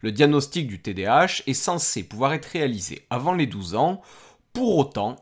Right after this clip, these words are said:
jusqu'à l'âge adulte, les symptômes peuvent persister et les conséquences sur la vie sociale peuvent être très importantes. Très souvent, le T D A H à l'âge adulte est associé avec des pathologies psychiatriques, des conduites à risque ou des conduites addictives.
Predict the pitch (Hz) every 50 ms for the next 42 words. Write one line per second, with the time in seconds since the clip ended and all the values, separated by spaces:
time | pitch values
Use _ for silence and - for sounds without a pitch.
0 | - 160 160 170 - - 127 110 151 185 156 127 101 87 82 98 110 120 127 -
1 | - _ 117 107 104 - - 160 156 143 117 - 120 104 95 87 82 85 80 -
2 | - _ - 170 - - - - 104 - - - - 113 120 131 - 117 104 92
3 | 92 - 143 151 143 143 - 135 110 - 110 101 - - 92 87 95 113 143 135
4 | - 107 - - - - 113 117 - - 104 90 101 113 110 - - - _ _
5 | - - - 147 127 110 110 101 - 101 90 - - 82 73 - - - - _
6 | _ _ _ _ - - - - - - - - - 143 139 - 117 95 101 110
7 | 127 147 156 156 - 127 113 - - 165 165 156 156 139 110 104 104 - - 120
8 | 131 156 143 123 107 92 92 123 147 151 139 - 104 110 135 - - 135 - -
9 | - - 110 - - - 107 98 90 92 98 95 - - 156 156 151 - 131 113
10 | 104 92 - 92 - - - 170 139 - 107 - - - - 101 120 - - -
11 | - - - - - 104 117 - - 160 160 156 143 160 156 - 110 104 - 107
12 | 123 127 - - - - - _ - 175 151 123 107 - - 110 101 107 107 107
13 | 107 90 82 - - - - 82 82 - -